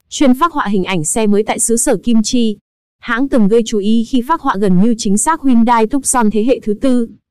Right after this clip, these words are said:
So với hình ảnh xe chạy thử, dễ dàng nhận ra bản phác họa Kia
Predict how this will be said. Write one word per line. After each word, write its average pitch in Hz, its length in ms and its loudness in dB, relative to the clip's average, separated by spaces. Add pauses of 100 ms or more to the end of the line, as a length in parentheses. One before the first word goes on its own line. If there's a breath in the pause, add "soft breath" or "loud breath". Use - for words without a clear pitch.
(760)
So 262 280 0
với 233 140 0
hình 240 140 -2
ảnh 180 220 -4
xe 208 200 -2
chạy - 200 -6
thử, 208 260 0 (180)
dễ 220 240 0
dàng 208 280 0
nhận 202 180 0
ra 233 160 2
bản 202 220 0
phác 269 200 -4
họa 254 240 -4
Kia 226 240 -2